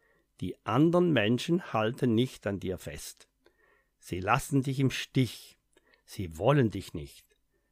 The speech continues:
Es bleibt dir nichts, als selber die Führung zu übernehmen. Sonst bist du verloren.“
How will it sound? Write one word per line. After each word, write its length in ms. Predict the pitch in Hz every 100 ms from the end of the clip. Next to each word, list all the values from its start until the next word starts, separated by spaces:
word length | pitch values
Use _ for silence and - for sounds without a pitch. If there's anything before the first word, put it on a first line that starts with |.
| _ _ _ _ -
Es 200 | 127 -
bleibt 380 | 107 110 117
dir 140 | 117 92
nichts, 520 | 113 165 - - - -
als 320 | 92 85 -
selber 380 | - 156 147 110
die 140 | 101 98
Führung 460 | 127 127 123 113
zu 140 | - 123
übernehmen. 600 | 117 110 107 92 78 78 _ _ _ _ _
Sonst 680 | - - 120 139 151 - -
bist 260 | 101 104 -
du 60 |
verloren.“ 560 | 117 101 90 73 69